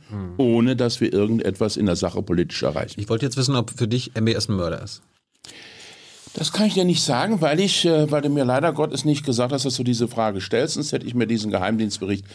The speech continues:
Speaker 2: vielleicht kommen lassen und ihn mir angeschaut. Äh, aber noch einmal, noch einmal, ähm, ich bin als Wirtschaftsminister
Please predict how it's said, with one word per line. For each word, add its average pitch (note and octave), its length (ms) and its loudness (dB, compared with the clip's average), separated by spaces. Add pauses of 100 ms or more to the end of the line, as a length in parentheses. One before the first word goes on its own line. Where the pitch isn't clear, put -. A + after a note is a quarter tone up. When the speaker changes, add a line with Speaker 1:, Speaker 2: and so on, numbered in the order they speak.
(120)
Speaker 2:
vielleicht E2 340 -4
kommen B2 260 0
lassen D3 460 0 (240)
und A2+ 100 2
ihn G#2 100 4
mir F#2 160 0
angeschaut. C#3+ 680 0 (340)
Äh, B2 220 2
aber A#2+ 200 0
noch A2 280 0
einmal, A#2 460 2
noch A#2+ 200 -4
einmal, B2 480 -2 (400)
ähm, A#2+ 280 2
ich A#2+ 120 -8
bin C#3+ 160 -2
als D#3+ 240 -2
Wirtschaftsminister C3 800 0